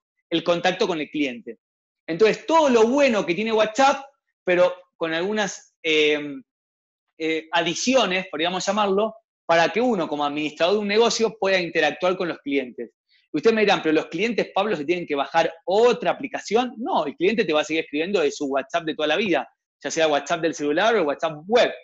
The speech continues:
La diferencia es que a vos los mensajes no te van a llegar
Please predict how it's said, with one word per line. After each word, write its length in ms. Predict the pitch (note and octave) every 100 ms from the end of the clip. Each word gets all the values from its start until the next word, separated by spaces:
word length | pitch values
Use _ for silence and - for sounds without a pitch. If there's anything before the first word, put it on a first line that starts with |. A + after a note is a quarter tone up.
| _ _ _ -
La 140 | F3
diferencia 640 | G#3 G#3+ C4 A#3+ F#3+ G3 G3
es 100 | D#3+
que 80 | -
a 40 | D#3
vos 140 | G#3
los 140 | G3+
mensajes 560 | F3 E3 G3 F#3 - B2+
no 180 | C3+ E3+
te 100 | E3+
van 140 | F3 F3
a 60 |
llegar 400 | - F3+ G#3+ C3+